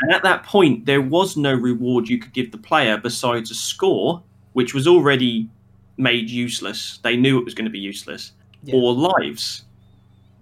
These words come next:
Speaker 1: Well, lives is what Mario obviously rewards you with, and Sonic does the same.
Speaker 2: Yeah.
Speaker 1: So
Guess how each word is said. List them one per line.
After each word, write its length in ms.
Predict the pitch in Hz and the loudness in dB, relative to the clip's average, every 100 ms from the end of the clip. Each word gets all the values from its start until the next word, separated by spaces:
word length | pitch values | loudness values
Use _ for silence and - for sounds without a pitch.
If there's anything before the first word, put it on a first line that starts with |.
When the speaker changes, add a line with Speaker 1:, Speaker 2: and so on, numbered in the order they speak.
| - - 139 | -20 0 4
Speaker 1:
Well, 340 | 139 135 131 - | 6 4 0 0
lives 460 | 143 156 170 135 | 4 6 4 2
is 160 | 127 131 | -4 0
what 200 | 131 127 | 0 2
Mario 400 | 135 143 120 113 | 2 2 2 2
obviously 260 | 110 110 | -2 -6
rewards 500 | 104 107 110 110 104 | -8 -6 -4 -4 -6
you 80 | 107 | -8
with, 320 | 104 123 127 | -4 -4 -4
and 120 | 120 110 | -6 -4
Sonic 320 | 143 131 - | -2 -2 -2
does 220 | 117 110 | -6 -6
the 80 | 113 | -8
same. 540 | - 131 107 113 127 | -2 -2 -2 -2 -4
Speaker 2:
Yeah. 280 | 180 160 135 - | -6 -10 -12 -8
Speaker 1:
So 160 | - | -6